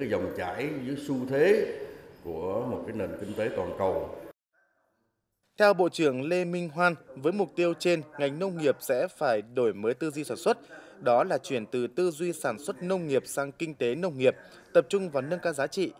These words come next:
Speaker 2: hiệu quả, đa dạng theo chuỗi, giá trị phù hợp với yêu cầu của thị trường, chuyển từ phát triển đơn ngành sang tích hợp đa ngành, từ đơn giá trị sang tích hợp đa giá trị, sử dụng hiệu quả các nguồn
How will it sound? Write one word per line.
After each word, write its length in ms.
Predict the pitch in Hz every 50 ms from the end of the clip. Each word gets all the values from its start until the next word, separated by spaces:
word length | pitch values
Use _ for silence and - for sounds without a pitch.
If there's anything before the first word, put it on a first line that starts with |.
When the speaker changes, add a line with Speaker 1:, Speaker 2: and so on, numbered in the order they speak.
| -
Speaker 2:
hiệu 120 | - 147 127
quả, 280 | - - 135 120 104 - - - - _ _
đa 160 | - 156 160
dạng 240 | 139 143 147 117 143 -
theo 140 | 151 147 147 139 -
chuỗi, 280 | - 156 156 180 220 214 - - -
giá 200 | - 123 131 156
trị 200 | 170 - 202 156 120 - -
phù 100 | 143 123
hợp 200 | 127 131 123 - - -
với 320 | 113 113 113 113 117 131
yêu 120 | 175 175 156
cầu 260 | - - 123 113 104
của 140 | - 117 107
thị 120 | - 127 117
trường, 220 | - 143 131 117 104 - - - - - - - - -
chuyển 300 | - 180 160 131 131 131
từ 140 | - 151 143
phát 180 | - 240 247 -
triển 420 | - 175 143 120 110 110 110 107 104 - _ _ _ _
đơn 320 | 165 165 196 190 185 165
ngành 260 | 147 143 135 127 113 - _ _
sang 340 | - - 147 143 139 139 131 - _
tích 180 | 240 240 - -
hợp 160 | 139 120 - - 139
đa 160 | 170 175 165
ngành, 260 | 151 143 139 127 113 - _ _ _ _ _ _ _
từ 180 | - 156 151 151
đơn 240 | 151 180 214 202 175
giá 120 | 175 196
trị 300 | - - 196 170 135 - - _
sang 380 | - - - 151 147 147 143 135 -
tích 160 | - 233 -
hợp 180 | - 143 127 - - - - -
đa 140 | 143 143
giá 120 | 131 147 -
trị, 240 | - - 180 139 - - - - - - - - - - -
sử 140 | - 180
dụng 140 | 160 175 160
hiệu 140 | 160 170 147 -
quả 240 | 160 147 135 120 113
các 220 | - - 208 226 180
nguồn 220 | 160 147 139 131